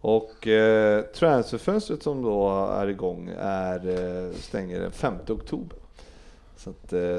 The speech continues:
de har, det finns tid att värva för de som har råd med det.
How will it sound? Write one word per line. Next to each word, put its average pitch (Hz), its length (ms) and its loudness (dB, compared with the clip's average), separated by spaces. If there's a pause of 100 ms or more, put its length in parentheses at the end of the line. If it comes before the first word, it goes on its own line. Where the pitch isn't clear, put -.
(160)
de 101 160 -8
har, 101 180 -4
det 104 100 -10
finns 113 220 -10
tid 120 280 0
att 110 300 4
värva 110 500 4 (120)
för 113 140 -4
de 98 180 -2
som 95 200 -10
har 92 320 -4 (520)
råd 107 280 0
med 92 100 -6
det. 113 100 -2